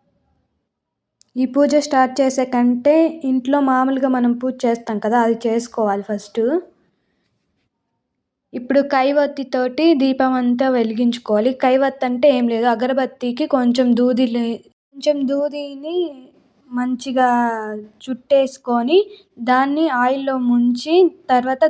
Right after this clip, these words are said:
దాన్ని ఫస్ట్ అగ్గిపుల్లతో వెలిగించుకొని తర్వాత దీపాలు వెలిగించుకోవాలి. నేను ఇప్-, ఇది ఫస్ట్ వారం కాబట్టి ఒకటే వెలిగించుకుంటున్నాను. మీ ఇష్టం, మీరు కావాలంటే ఫస్ట్ వారం నుంచి ఏడు పెట్టుకోవచ్చు పిండి దీపాలు. నేను ఒక్కొక్క వారానికి ఒక్కొక్కటి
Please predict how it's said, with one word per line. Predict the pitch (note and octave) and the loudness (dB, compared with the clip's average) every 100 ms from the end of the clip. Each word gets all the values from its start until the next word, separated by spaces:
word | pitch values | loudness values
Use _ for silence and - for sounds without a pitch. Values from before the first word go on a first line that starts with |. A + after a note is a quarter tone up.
| C4 | 2
దాన్ని | B3 B3+ B3+ | -2 -4 -2
ఫస్ట్ | A#3+ A#3+ - B3+ A#3+ | 0 0 0 0 2
అగ్గిపుల్లతో | A3+ G#3 B3 C4 B3 A#3+ A3+ | 0 -2 -4 -2 -2 0 -2
వెలిగించుకొని | A3 A3+ A#3+ A3 - A#3+ D#4+ | -2 -2 -4 -4 -6 -4 0
తర్వాత | B3 A#3 B3 A#3+ B3 | 0 2 0 0 0
దీపాలు | A#3+ A#3+ A#3+ A3+ | 0 2 0 2
వెలిగించుకోవాలి. | G#3+ G#3+ A3+ A3 - G3 F#3+ G#3 F4 - - - _ _ - | 0 0 -2 -4 -8 -12 -6 -2 -2 -4 -20 -20 _ _ -2
నేను | C#4 D4+ D4 | 0 2 0
ఇప్-, | D4 B3+ C4+ | -6 -6 0
ఇది | B3+ C#4+ | 2 2
ఫస్ట్ | C4+ B3+ - C#4+ | 2 0 -2 0
వారం | D4 C#4+ C4 B3 | 0 0 -4 -6
కాబట్టి | A#3+ A#3 D4+ C#4 | -4 -6 0 0
ఒకటే | B3 C4 C4+ | 0 0 2
వెలిగించుకుంటున్నాను. | A#3+ A3+ A#3+ A#3+ - A3+ G#3+ A3 G#3 G#3 G#3+ C#4+ F#4 | 0 0 0 -2 -4 -4 -2 0 0 -2 0 4 4
మీ | C4+ C4+ C4+ | 4 2 0
ఇష్టం, | C4 - C#4+ C#4+ | -2 -2 0 0
మీరు | C4 B3+ - | 0 -2 0
కావాలంటే | B3 B3+ C4 C#4+ C4+ | 2 2 0 -2 0
ఫస్ట్ | B3 B3 C4 | 0 -2 -2
వారం | C4 B3+ B3+ | -2 -2 -4
నుంచి | B3+ C4 C4+ | -2 0 2
ఏడు | B3 A#3 | 2 2
పెట్టుకోవచ్చు | A3 - A#3 A3+ A3 - - B3 | -2 -4 -2 0 -2 -6 -10 -4
పిండి | A#3 A3+ A#3 | -2 0 0
దీపాలు. | A#3 G#3+ G3+ A3 F4 - _ _ _ _ _ _ _ _ | 0 -2 -6 -2 -2 -2 _ _ _ _ _ _ _ _
నేను | C4+ D4+ D#4 D4 B3 | -2 0 0 2 0
ఒక్కొక్క | C4 D#4 D#4 - D#4+ D4+ | 2 0 0 0 2 4
వారానికి | D4 D4 C#4+ C#4+ D#4 | 2 0 -4 -2 0
ఒక్కొక్కటి | C#4 C4 B3+ | 0 -2 -4